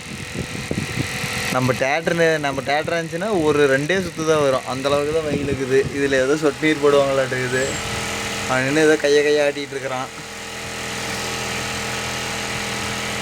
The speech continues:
ஆ, அப்படிதான், அப்படிதான். அவன் போயிட்டான், நாமளும் ஏறி உட்காந்துக்கிட்டோம்.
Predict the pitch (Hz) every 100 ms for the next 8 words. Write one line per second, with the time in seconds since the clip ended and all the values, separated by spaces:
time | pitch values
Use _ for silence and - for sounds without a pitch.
0 | - - - - - - - - 147 143
1 | 139 131 120 131 139 127 127 123 - -
2 | - - - - - - - - - -
3 | - - - - - - - - - -
4 | - - - - - - - - - -
5 | - - - - - - - 135 135 135
6 | 147 147 143 143 - - 131 135 147 147
7 | 143 143 143 139 143 139 135 135